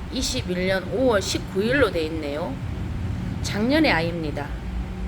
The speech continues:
작년에 제가 짧은 잎 적성, 금, 짧은 잎 적성, 그렇게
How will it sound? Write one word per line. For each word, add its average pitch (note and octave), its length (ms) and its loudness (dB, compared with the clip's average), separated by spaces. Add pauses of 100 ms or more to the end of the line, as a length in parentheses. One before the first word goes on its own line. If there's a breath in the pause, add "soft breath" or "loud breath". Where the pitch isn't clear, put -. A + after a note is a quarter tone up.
(540 loud breath)
작년에 A3+ 720 4
제가 G#3 280 0
짧은 C4 360 4
잎 A#3 160 0
적성, F#3+ 960 4
금, G#3+ 760 2
짧은 A3+ 400 2
잎 A3 100 -2
적성, F3+ 920 0 (920 loud breath)
그렇게 F3 1160 2